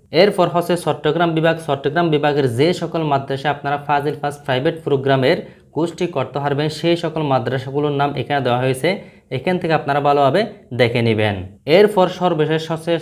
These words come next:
সিলেট বিভাগ, সিলেট বিভাগের জন্য হচ্ছে এই মাদ্রাসাগুলো। এখানে যে বিভাগের মধ্যে যে মাদ্রাসাগুলোর নাম দেওয়া হয়েছে আপনারা শুধুমাত্র এই মাদ্রাসাগুলোতে ফাজিল ফার্স্ট প্রাইভেট প্রোগ্রামের এই কোর্সটি করতে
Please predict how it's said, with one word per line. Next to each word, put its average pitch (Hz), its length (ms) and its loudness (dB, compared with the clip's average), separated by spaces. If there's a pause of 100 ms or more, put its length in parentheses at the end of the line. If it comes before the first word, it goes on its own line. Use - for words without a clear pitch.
সিলেট 147 340 0
বিভাগ, 156 220 4 (360)
সিলেট 180 320 0
বিভাগের 151 360 0
জন্য 151 220 0
হচ্ছে 151 240 -4 (200)
এই 175 160 4
মাদ্রাসাগুলো। 120 640 0 (400)
এখানে 196 240 2 (140)
যে 165 100 6 (100)
বিভাগের 170 340 4
মধ্যে 160 200 0 (100)
যে 165 80 2 (100)
মাদ্রাসাগুলোর 151 680 -2
নাম 127 180 -2
দেওয়া 123 180 -2
হয়েছে 143 220 -4 (140)
আপনারা 143 340 -2
শুধুমাত্র 143 420 0 (240)
এই 165 140 4
মাদ্রাসাগুলোতে 143 720 0 (440)
ফাজিল 151 320 0 (120)
ফার্স্ট 147 320 0
প্রাইভেট 139 300 -2 (100)
প্রোগ্রামের 143 480 -2 (180)
এই 160 140 0
কোর্সটি 143 320 -4 (420)
করতে 123 240 -2